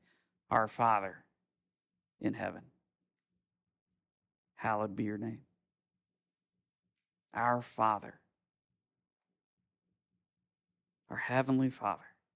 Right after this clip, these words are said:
As Jesus told this parable that we now call the prodigal son, the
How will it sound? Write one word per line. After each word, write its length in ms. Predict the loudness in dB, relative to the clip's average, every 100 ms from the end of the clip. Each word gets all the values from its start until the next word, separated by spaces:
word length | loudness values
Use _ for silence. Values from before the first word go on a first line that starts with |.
| _ _ _ _ _ _ _ _ _ _ _ _ _ _ _ _ _ _
As 120 | 0
Jesus 560 | 4 6 6 6 4 2
told 280 | 4 6 8
this 180 | 6 4
parable 500 | 4 8 8 8 4
that 100 | 4
we 140 | 4 6
now 220 | 6 6
call 220 | 6 6
the 60 | 6
prodigal 440 | 4 4 4 0
son, 480 | 0 0 -2 -4 -6 _ _ _ -20 -20 _ _ _ _ _ _ _ _ _ _ _
the 120 | 4